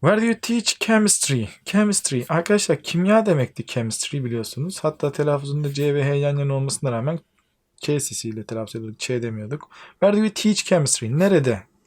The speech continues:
öğretiyorsun kimyayı? Nice to meet you. Tanıştığımıza memnun oldum. That's great. Bu muhteşem.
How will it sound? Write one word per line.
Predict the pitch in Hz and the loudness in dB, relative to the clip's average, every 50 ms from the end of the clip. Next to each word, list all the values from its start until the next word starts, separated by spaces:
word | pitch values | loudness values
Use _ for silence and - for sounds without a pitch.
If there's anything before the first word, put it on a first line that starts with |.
| _ _ | _ _
öğretiyorsun | - 139 123 117 113 - - 123 107 - - 196 208 | -4 -2 -2 -2 -4 -6 -6 -8 -8 -6 -6 -6 -6
kimyayı? | 202 - - 139 123 117 110 104 104 135 175 196 _ _ - - - - _ - | -6 -6 -6 -4 -4 -4 -4 -4 -4 -6 -6 -8 _ _ -20 -20 -20 -12 _ 2
Nice | 160 190 214 - | 4 4 4 4
to | - 214 | 2 2
meet | 208 208 202 - - | 0 0 0 -2 -2
you. | 190 185 | -2 0
Tanıştığımıza | - 175 160 151 - - 139 123 123 | 0 0 0 0 0 -2 -2 -2 -2
memnun | 123 120 127 | -2 -2 -2
oldum. | 131 123 117 135 160 160 | -2 -2 -2 -2 0 2
That's | 151 151 151 - | 4 2 2 2
great. | - - 165 170 180 180 - - | 0 0 0 0 0 0 -2 0
Bu | 185 185 | 2 2
muhteşem. | 185 185 165 - - - 175 165 - - 180 160 131 110 | 2 2 0 -2 0 0 0 0 2 2 2 2 2 0